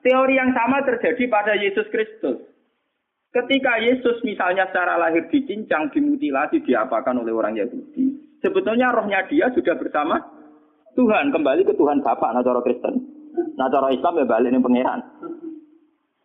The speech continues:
Andaikan itu iya, itu ya tidak ada masalah. Karena hakikatnya dia tidak dicincang, tidak dibu-, dibu-. Andaikan iya lah, tentu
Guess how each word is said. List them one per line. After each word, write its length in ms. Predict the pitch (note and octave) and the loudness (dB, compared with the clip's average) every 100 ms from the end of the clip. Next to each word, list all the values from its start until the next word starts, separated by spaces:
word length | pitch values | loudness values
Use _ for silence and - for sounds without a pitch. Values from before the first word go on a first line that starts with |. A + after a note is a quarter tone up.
| _ | _
Andaikan 400 | A#3+ A#3 B3+ C4 | 0 2 2 4
itu 240 | B3+ B3+ C4 B3 | 2 4 4 4
iya, 240 | C#4 A#3 A#3 | 6 6 4
itu 160 | C#4 | 4
ya 160 | D#4 C#4 | 4 4
tidak 160 | B3+ A#3+ | 2 2
ada 160 | C4 | 2
masalah. 480 | C4+ C4+ F#4+ F4+ G3+ | 2 2 0 0 -2
Karena 180 | G#3+ A#3 | -2 -2
hakikatnya 520 | G#3+ G3+ G3+ D3 D#3+ A#3 F#3+ | -2 -2 -2 -2 0 0 0
dia 100 | A3 | 0
tidak 220 | G#3 - - D#4 | 0 0 0 0
dicincang, 480 | - - - G#3 | 0 0 0 -2
tidak 320 | G3 C#3 - D#3+ | -2 0 0 -2
dibu-, 400 | D3 G3 F4 - - - - - - | 2 2 2 -4 -18 -20 -20 -20 -4
dibu-. 380 | - - - - - - _ _ _ _ _ _ _ _ _ _ _ _ _ - | -2 -2 -8 -12 -20 -20 _ _ _ _ _ _ _ _ _ _ _ _ _ -4
Andaikan 400 | D3+ D3 D#3 D3+ | 0 2 2 2
iya 160 | D#3 A2+ | 2 4
lah, 160 | G#2 - | 2 2
tentu 240 | B2 F#3 | 2 2